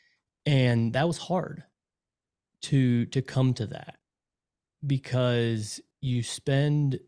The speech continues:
so much of your life, I think almost any lawyer, uh, this would resonate, you spend so much of your life after this, and time, money,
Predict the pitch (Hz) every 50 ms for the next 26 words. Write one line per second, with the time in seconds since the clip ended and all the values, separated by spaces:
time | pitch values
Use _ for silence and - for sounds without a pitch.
0 | _ _ _ _ _ _ _ _ _ _ _ - - - - - - - - 139
1 | 147 160 156 143 - - 120 110 113 117 110 120 123 123 123 123 135 139 139 -
2 | - - _ _ _ _ _ _ _ _ _ _ _ - 117 117 - - 120 110
3 | 131 120 123 120 110 - - 120 117 113 110 104 110 113 117 113 110 107 104 101
4 | - _ _ _ _ _ _ _ _ _ _ _ _ _ _ - 143 139 151 151
5 | 147 143 123 - - 117 104 107 113 131 131 123 110 101 95 98 - - _ _
6 | _ _ _ _ _ _ _ _ _ _ 147 135 - - 147 131 123 - - -
7 | 143 135 135 139 135 - 135 120 120 110 104 113 120 123 131 131 120 110 101 -
8 | - - - _ _ _ _ _ _ _ _ 123 110 117 - - - 101 98 -
9 | - - 139 - - - - - _ _ _ _ _ _ _ _ _ _ _ _
10 | _ _ _ _ - 117 117 113 110 107 107 110 113 120 123 - - _ _ _
11 | _ _ _ _ _ _ _ _ _ _ _ _ _ _ _ _ _ _ _ _
12 | _ _ _ _ _ _ _ _ _ _ _ _ _ _ _ _ _ _ _ _
13 | _ - - 123 120 117 120 120 127 127 131 131 - 175 160 127 117 117 120 120
14 | - 139 127 113 -